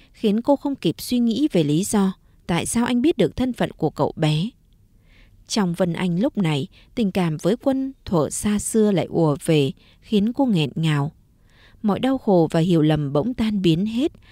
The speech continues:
nhường chỗ cho một tình cảm mới vừa nhen nhóm, tình cảm gia đình. Vậy là sau bao nhiêu năm xa cách và khó khăn, cả ba người đã đoàn tụ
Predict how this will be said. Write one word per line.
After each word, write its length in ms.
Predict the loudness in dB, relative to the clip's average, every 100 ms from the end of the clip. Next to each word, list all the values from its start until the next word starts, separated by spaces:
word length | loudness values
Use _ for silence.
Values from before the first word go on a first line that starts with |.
| -10
nhường 260 | 0 2 2
chỗ 240 | 0 0 0
cho 100 | 0
một 200 | -2 -2
tình 200 | -2 -2
cảm 300 | -2 -2 0
mới 300 | 0 0 -2
vừa 160 | 0 0
nhen 400 | 0 -2 0 0
nhóm, 360 | 0 0 -2 -8 _ -20 -20 -20 -8
tình 220 | -2 -2 -2
cảm 320 | -4 -4 -8 -12
gia 300 | -8 -4 -4
đình. 320 | -2 -2 -2 -6 _ _ _ -20 -20 _ _ _ _ -4
Vậy 180 | -2 0
là 360 | -2 -2 -4
sau 240 | -4 -4 -2
bao 160 | 0
nhiêu 180 | 2 0
năm 220 | 0 -2
xa 260 | -4 -4 -4
cách 240 | -4 -6 -6 -4
và 160 | -4 -4
khó 260 | -2 -2 -2
khăn, 340 | -4 -2 -2 -6 _ -20 -14 -4
cả 120 | -2
ba 180 | 0 -2
người 300 | 0 2 2
đã 120 | 0
đoàn 300 | 0 0 -2
tụ 300 | 0 0